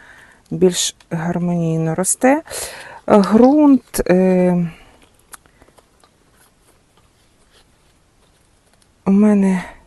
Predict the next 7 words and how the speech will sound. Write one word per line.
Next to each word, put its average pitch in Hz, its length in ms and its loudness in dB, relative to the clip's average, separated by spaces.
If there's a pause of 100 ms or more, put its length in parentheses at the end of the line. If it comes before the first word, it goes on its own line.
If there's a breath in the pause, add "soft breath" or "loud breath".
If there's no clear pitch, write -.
(260)
кислий 190 360 -2
торф, - 480 0 (1040 soft breath)
перліт. 226 560 4 (1800 loud breath)
Ну 220 380 2
і, 185 140 0 (360 loud breath)
звичайно, 196 600 -6
що 190 280 -6